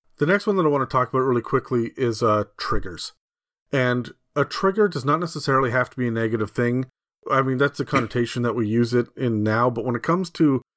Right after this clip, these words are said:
game design, when you are sitting down to build your own homebrew encounters, what you're looking for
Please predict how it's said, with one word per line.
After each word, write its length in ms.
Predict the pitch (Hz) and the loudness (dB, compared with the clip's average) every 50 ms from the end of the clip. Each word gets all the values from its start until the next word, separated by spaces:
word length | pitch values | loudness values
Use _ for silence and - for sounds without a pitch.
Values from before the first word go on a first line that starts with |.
| _ _ _ _ _ _ _ - | _ _ _ _ _ _ _ -2
game 260 | 147 135 127 131 139 | 0 0 2 2 2
design, 540 | 139 143 127 127 135 131 135 147 156 151 127 | 2 2 2 4 4 4 2 2 0 -2 -2
when 80 | 117 | -2
you 100 | 113 123 | -2 -2
are 60 | 135 | -2
sitting 240 | 131 - 139 135 123 | -2 -2 -4 -4 -2
down 300 | 107 117 107 113 123 123 | 2 2 2 2 2 0
to 100 | - 110 | -2 -4
build 480 | 101 101 - - 117 113 117 123 120 110 | -6 -6 -2 0 2 4 4 4 2 0
your 400 | 110 117 113 110 113 117 - - | 0 2 4 4 4 4 2 0
own 300 | - 110 107 110 110 107 | -4 -4 -2 -2 -2 -4
homebrew 540 | 101 - - 110 110 113 104 110 110 113 110 | -4 -4 -2 -2 -2 0 0 0 0 0 0
encounters, 580 | 101 95 - 107 104 107 107 - 117 123 - - - _ | -2 -4 -4 -4 -2 -2 -2 -2 -2 -4 -4 -8 -10 _
what 140 | - 147 143 | -2 0 4
you're 100 | - 170 | 4 4
looking 240 | 175 185 - 196 180 | 4 4 2 -2 -4
for 440 | - - 170 160 160 160 165 170 | 2 4 6 8 8 8 6 4